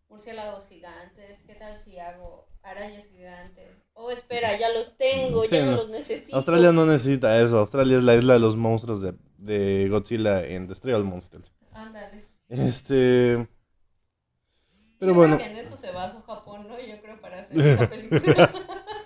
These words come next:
Speaker 2: Y pues bueno, hablando de los productos y de la serie en sí, pues solo le quedan, este, la, las dos temporadas están en D V D.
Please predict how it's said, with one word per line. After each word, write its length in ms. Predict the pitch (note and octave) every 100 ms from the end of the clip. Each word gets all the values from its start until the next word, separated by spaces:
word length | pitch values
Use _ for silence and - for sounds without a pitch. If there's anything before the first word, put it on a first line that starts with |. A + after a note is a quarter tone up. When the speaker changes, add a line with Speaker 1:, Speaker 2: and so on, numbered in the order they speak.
| _ _ _ -
Speaker 2:
Y 60 | E3
pues 180 | F3 F#3+
bueno, 200 | G3+ G3+
hablando 340 | G3 A3+ A3
de 60 | F3+
los 180 | D3+
productos 540 | - D3 D3 D3 D#3 C3+
y 60 |
de 100 | B2
la 120 | C3 C#3
serie 260 | E3 E3+
en 100 | F3+
sí, 160 | F#3+ G3
pues 180 | E3+ D#3
solo 260 | F3+ F3
le 140 | D3 C3+
quedan, 340 | D3+ D3 C3+
este, 640 | A2+ G#2+ - A2+ G#2+ D#2+ F#2
la, 220 | F#2+ A#2 -
las 200 | C#3 D#3+
dos 140 | F#3 G#3+
temporadas 540 | G#3 E3 E3 E3 E3+
están 380 | D3 - - C3
en 140 | A#2
D 100 | A#2
V 120 | A#2+ C#3
D. 220 | G3+ -